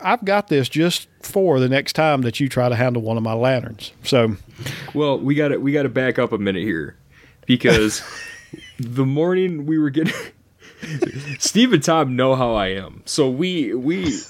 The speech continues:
Speaker 2: when they were loading the truck, they didn't ask me to do anything. <laughs>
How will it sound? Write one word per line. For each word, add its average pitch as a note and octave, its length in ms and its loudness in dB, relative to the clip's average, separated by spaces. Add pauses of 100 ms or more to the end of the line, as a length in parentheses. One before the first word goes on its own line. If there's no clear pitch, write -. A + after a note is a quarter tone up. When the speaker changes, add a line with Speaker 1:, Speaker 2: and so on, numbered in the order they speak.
Speaker 2:
when D3 140 0
they E3+ 100 4
were G#3 160 2
loading D#3 360 2
the A#2 60 -2
truck, C#3+ 380 0
they C#3+ 140 0
didn't D#3+ 260 0
ask B2 400 -4
me B2+ 160 2
to A#2 80 0
do G2+ 220 -10
anything. A#2+ 480 -4 (280)
<laughs> - 120 -14